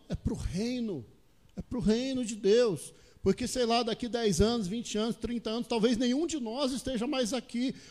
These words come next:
mas outras pessoas estarão e continuando testificar do reino de Deus nesse lugar. É pro reino.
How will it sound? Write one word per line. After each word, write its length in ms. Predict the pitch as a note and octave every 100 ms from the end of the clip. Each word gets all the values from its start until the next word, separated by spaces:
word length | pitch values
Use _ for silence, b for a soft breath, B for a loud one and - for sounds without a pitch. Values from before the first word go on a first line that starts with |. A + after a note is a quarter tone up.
| B
mas 260 | B3 E3
outras 460 | G#3+ F4+ - E4 C4+
pessoas 460 | - B3+ C4+ C4 A3+
estarão 640 | - B3+ A3+ A3 C4 F#4 B B
e 100 | B3+
continuando 840 | C#4+ D4 - C#4+ B3 C4 E4 F4
testificar 760 | - D4 - C#4+ C4 - A3 C4+
do 80 | C#4+
reino 340 | A3 D#4 D#4
de 100 | B3
Deus 300 | C#4 B3+ D4
nesse 200 | F4 -
lugar. 500 | F4 E4+ D4 F4 E4+ - _ _ _ _ _ _ _ _ _ _ _ _ _
É 80 | E3+
pro 160 | - A#3
reino. 600 | F3 A#3+ C#4+ B3+ E3+